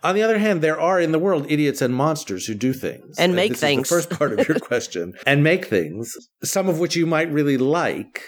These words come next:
Speaker 1: or think are important. It's not like it's a new question that just happened since Me Too, say, but it is a question that has resurfaced with a certain urgency and cogency for critics and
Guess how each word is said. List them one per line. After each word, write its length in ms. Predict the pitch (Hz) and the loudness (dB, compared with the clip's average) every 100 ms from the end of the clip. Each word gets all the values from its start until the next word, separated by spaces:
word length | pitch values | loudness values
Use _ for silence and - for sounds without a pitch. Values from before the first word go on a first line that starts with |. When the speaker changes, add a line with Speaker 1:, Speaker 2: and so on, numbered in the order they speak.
| 120 | 0
Speaker 1:
or 160 | 120 | 0
think 260 | 117 151 135 | 2 -2 2
are 140 | 123 | 2
important. 640 | 123 117 175 156 98 95 - | 2 2 0 0 -2 -8 -8
It's 260 | - 147 - | -8 -4 2
not 200 | 190 156 | 2 4
like 200 | 131 123 | 0 0
it's 100 | 107 | 0
a 60 | 107 | 0
new 260 | 107 123 | 2 0
question 480 | 120 123 - 104 95 | 2 0 0 -4 -4
that 140 | 90 | -4
just 200 | 92 - | -6 -8
happened 520 | - 101 - 87 78 - - | -4 -2 -2 -4 -6 -12 -4
since 560 | - 127 110 - - | 2 2 2 -4 -4
Me 180 | 110 104 | -2 -2
Too, 360 | 101 156 123 - | 0 2 4 2
say, 320 | - 87 85 131 | 0 -2 -2 -4
but 220 | 123 151 | -2 0
it 100 | 160 185 | 0 0
is 400 | 180 170 147 - - | 2 2 0 -4 -2
a 100 | 127 | 0
question 420 | - 127 127 117 | 0 0 2 2
that 120 | 107 | 2
has 260 | 110 90 - | 2 0 -6
resurfaced 1080 | 98 107 143 - 135 120 90 69 - - 107 | -6 0 0 2 0 -2 -4 -8 -8 -10 -4
with 200 | 107 98 | -2 -2
a 40 | |
certain 500 | - 117 92 92 87 90 | -2 -2 -2 -4 -4 2
urgency 560 | 113 101 95 - 82 | 2 2 -4 -2 -2
and 380 | 85 87 82 - | -2 -4 -6 -4
cogency 640 | 98 98 90 82 80 76 - | 0 0 0 -2 -2 -2 -2
for 140 | 120 | -2
critics 580 | - 135 92 - - - - | 0 0 0 -2 -10 -6 0
and 680 | 113 110 107 98 90 87 | 2 4 2 0 -4 -10